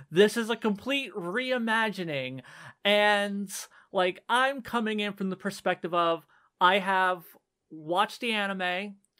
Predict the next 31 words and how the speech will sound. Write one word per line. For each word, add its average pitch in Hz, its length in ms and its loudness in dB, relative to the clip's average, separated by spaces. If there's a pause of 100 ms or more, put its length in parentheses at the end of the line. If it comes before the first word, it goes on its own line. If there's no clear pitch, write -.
Uh, 151 360 2
I 151 100 2
watched 165 340 0
it 156 180 -2
back 165 240 0
in 175 60 -4
the 165 80 -2
long, 156 260 2
long 170 240 2
ago. 165 440 2
Had 151 120 2
a 139 60 6
lot 143 200 4
of 147 80 -6
fond, 165 260 0
nostalgic 170 440 -2
memories 160 300 -2
for 160 280 -2
it. - 160 -4 (720)
Uh, 151 260 6
I 156 180 0
read 151 280 2
the 208 80 -2
manga, 190 640 2
ended 165 240 0
up 175 240 0 (100)
liking 165 420 0
the 180 80 -4
manga 170 420 0
even 156 340 -4
more. 165 540 -2